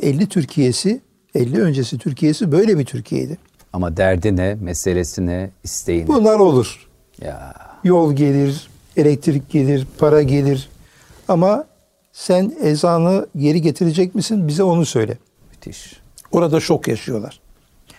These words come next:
Speaker 1: Ya bu milletin talebi asıl manevi talep. Ondan sonra yavaş yavaş bu yönde taleplere olur, yaparız, ederiz falan diyorlar. Neyse.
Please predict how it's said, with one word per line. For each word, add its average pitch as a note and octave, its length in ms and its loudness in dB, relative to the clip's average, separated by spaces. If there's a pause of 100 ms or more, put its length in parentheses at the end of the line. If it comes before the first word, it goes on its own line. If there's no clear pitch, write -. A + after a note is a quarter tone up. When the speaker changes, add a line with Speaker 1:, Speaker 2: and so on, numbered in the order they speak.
(220)
Speaker 1:
Ya B2+ 120 -4
bu F3+ 80 0
milletin C#3 420 0
talebi D3 480 0 (1080)
asıl F3 300 -4 (760)
manevi C3 520 0 (220)
talep. - 340 -16 (380)
Ondan B3+ 300 0
sonra D#3+ 220 0
yavaş F#3 340 2
yavaş - 320 -4
bu F3 60 2
yönde C3+ 380 2 (100)
taleplere C3 640 0 (480)
olur, C#3 340 2
yaparız, B2+ 460 -2
ederiz B2 360 -2
falan B1+ 280 -4
diyorlar. C#4 260 -2
Neyse. A3 380 0